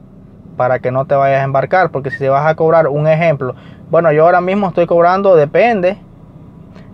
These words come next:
depende, seiscientos dólares por un palo, la insta-, de un pale de hierba, la instalación, porque esto es por pale, eh, por pale,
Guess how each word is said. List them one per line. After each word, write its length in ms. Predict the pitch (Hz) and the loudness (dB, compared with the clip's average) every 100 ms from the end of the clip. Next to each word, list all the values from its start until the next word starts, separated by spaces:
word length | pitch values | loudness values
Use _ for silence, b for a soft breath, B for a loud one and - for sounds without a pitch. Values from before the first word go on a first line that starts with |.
| - | -4
depende, 640 | 143 139 185 208 156 175 | -2 2 2 2 0 -4
seiscientos 540 | - 143 139 156 165 165 | -6 -6 -2 -2 0 2
dólares 260 | 160 160 | 2 2
por 120 | 160 165 | 2 -2
un 140 | 165 | -2
palo, 340 | - 202 180 | 0 2 2
la 140 | 139 131 | 2 0
insta-, 360 | 131 135 127 | -2 -4 -4
de 80 | 135 | -2
un 100 | 139 | -2
pale 220 | 156 156 | 0 2
de 140 | 151 151 | 2 0
hierba, 320 | 170 185 139 | 2 2 0
la 100 | 127 | -2
instalación, 520 | 123 127 123 - 180 | -4 -4 -4 -2 -4
porque 200 | 156 139 | -4 -8
esto 120 | 160 | -4
es 80 | 190 | -4
por 200 | 185 160 | -2 -4
pale, 480 | - 160 175 135 113 - - - - - B B B B B - | 0 2 2 0 -4 -12 -20 -20 -20 -20 B B B B B -8
eh, 960 | 165 143 143 143 143 139 135 135 131 131 | -2 0 2 2 2 2 2 2 0 0
por 160 | 139 131 | -2 -4
pale, 460 | - 170 160 120 | 0 0 2 -2